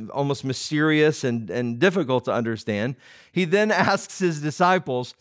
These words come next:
"Have you understood all these things?"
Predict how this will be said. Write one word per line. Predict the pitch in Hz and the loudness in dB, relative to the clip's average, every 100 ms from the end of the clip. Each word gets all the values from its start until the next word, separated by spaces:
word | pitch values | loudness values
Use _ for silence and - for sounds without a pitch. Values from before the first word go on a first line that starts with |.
| _ _ _ _ - | _ _ _ _ 0
"Have | 214 269 277 | 2 4 2
you | 254 240 | 0 2
understood | 247 247 240 - - - 330 311 277 | 2 2 0 -2 -6 0 4 6 6
all | 214 220 | 4 4
these | 202 196 185 - | 2 -2 -4 -2
things?" | 180 160 131 110 90 - | 0 2 0 -6 -10 -16